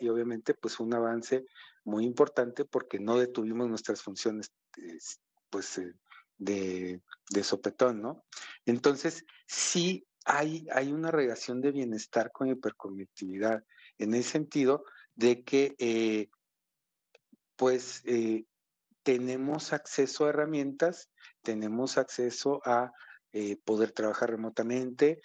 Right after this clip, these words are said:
eh, tenemos también acceso a que, eh, hagamos tareas que antes no podíamos hacer a distancia, como pagar cuentas de banco, eh, pagar cuentas de servicios, etcétera, ¿no?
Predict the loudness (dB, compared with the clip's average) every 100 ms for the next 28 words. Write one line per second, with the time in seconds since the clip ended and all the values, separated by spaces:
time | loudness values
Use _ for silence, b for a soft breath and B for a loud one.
0 | B B _ 0 2 2 0 -4 -8 _
1 | 0 2 -2 -2 -2 -2 0 -2 -2 -4
2 | 0 0 2 -2 -2 B B B _ 0
3 | 0 -4 2 4 4 2 -2 -2 -2 -2
4 | -2 -2 -6 -10 _ _ _ -2 0 0
5 | 0 -4 -4 -8 _ _ _ _ _ _
6 | -2 2 0 -2 -2 -2 -2 -4 -2 2
7 | 2 2 -2 -4 0 0 0 -2 -4 -4
8 | -4 -2 -2 -2 -4 -2 -4 0 -2 0
9 | -4 -6 b b _ 0 2 -4 -2 0
10 | 2 0 -2 0 0 0 B B B 0
11 | 0 2 2 2 -2 -4 -6 -2 -2 -2
12 | -4 -2 0 0 0 -2 -2 -6 -4 -4
13 | -4 -10 -12